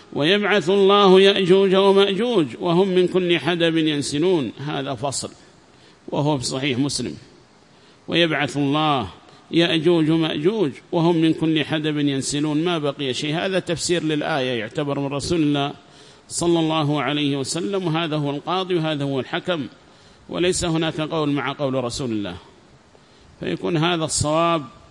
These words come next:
ولا شك أن الضمير يعود على يأجوج ومأجوج، هذا الأقرب.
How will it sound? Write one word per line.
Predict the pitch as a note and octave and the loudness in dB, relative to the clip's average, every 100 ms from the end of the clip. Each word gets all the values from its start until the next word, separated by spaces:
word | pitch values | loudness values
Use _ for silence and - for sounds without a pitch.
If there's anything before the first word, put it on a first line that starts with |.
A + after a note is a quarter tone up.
| - - - - | -20 -20 -20 -6
ولا | D#3+ E3 | -2 0
شك | D3+ E3 - - - - _ _ _ _ _ - | 0 -4 -6 -14 -20 -20 _ _ _ _ _ -6
أن | E3+ F3 | -2 0
الضمير | E3+ D#3 D3 D3+ F3 F#3+ G3 | 2 0 0 -2 0 0 0
يعود | D#3+ C#3+ E3+ F#3 | 0 0 0 -2
على | C#3+ E3 E3 | -2 -2 -2
يأجوج | D#3+ C3+ F#3 E3 | -4 -2 -2 0
ومأجوج، | C3+ A#2 F#2+ D#2+ - - - - - _ _ _ _ - - _ _ - - _ _ _ _ - - _ - _ - _ _ _ _ _ _ - - _ - _ F3 | -2 -4 -8 -12 -16 -20 -20 -20 -20 _ _ _ _ -20 -20 _ _ -20 -20 _ _ _ _ -20 -20 _ -20 _ -20 _ _ _ _ _ _ -20 -20 _ -20 _ -6
هذا | E3 D3 | -2 -2
الأقرب. | D3 D3 B2 | -2 -6 -8